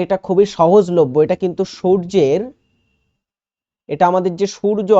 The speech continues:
আছে, সেই সূর্যের আলোতে কিন্তু পাওয়া যায়। সূর্যের আলোতে আমরা ভিটামিন ডি পেয়ে থাকি প্রধানত। এরপরে ভিটামিন এ, গাজর, টমেটোর মতো যে,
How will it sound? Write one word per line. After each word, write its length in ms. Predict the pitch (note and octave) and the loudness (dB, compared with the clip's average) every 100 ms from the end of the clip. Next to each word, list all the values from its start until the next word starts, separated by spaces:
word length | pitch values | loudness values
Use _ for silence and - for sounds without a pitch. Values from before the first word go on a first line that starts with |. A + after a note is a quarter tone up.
| D3+ | 4
আছে, 220 | - G3 B3 - _ _ _ _ | 2 -2 -2 -8 _ _ _ _
সেই 180 | - F3+ F#3 | -2 -2 -2
সূর্যের 800 | - - F#3+ G3+ F#3+ F#3+ G3+ C3 - | -10 -8 -4 -2 -2 2 2 2 -2
আলোতে 480 | C3+ D#3 F#3+ G#3+ G#3 G3+ | 0 2 2 2 0 0
কিন্তু 200 | F3 F3 E3 | -4 -2 2
পাওয়া 200 | D3 C3 G#2+ | 2 0 -4
যায়। 180 | F2+ - _ _ _ _ _ _ _ _ _ _ - | -10 -14 _ _ _ _ _ _ _ _ _ _ -8
সূর্যের 580 | D#3+ D#3+ D3+ F3+ G#3 A#3 B3+ _ _ _ _ _ - | -4 -4 0 2 2 0 -6 _ _ _ _ _ -12
আলোতে 540 | - C#3+ F3 A3+ A3 G3 D3+ | 0 2 6 4 4 2 2
আমরা 240 | C#3+ E3+ | 2 2
ভিটামিন 720 | F3 D3 D3 D#3 F3+ F3+ D#3+ D3 | 2 -2 -4 -2 0 -2 -4 -4
ডি 120 | G#3 A3+ | -4 -2
পেয়ে 200 | E3+ D#3 C#3+ | 0 0 0
থাকি 260 | D3 F#3+ A#3 E4 _ _ - | -8 -6 -6 -6 _ _ -4
প্রধানত। 520 | D#3 D3+ D#3+ C#3+ B2 G#2 _ _ _ - | -2 -2 -4 -4 -6 -10 _ _ _ -2
এরপরে 360 | G3+ G3+ G3+ G3 | 0 0 -2 -2
ভিটামিন 400 | F#3 F#3+ G3 G3+ F#3+ E3+ | -2 -2 -2 -4 -4 -2
এ, 20 | F3 - _ _ _ - C3+ | -2 -8 _ _ _ -16 -2
গাজর, 360 | D3 D3 D#3 D#3+ C#3+ | 0 0 -2 -4 -2
টমেটোর 380 | D3 D3 D#3 E3+ E3 | -2 -2 -2 -4 -4
মতো 160 | D#3 D#3+ | -4 -6
যে, 300 | C#3 D3 | -4 -4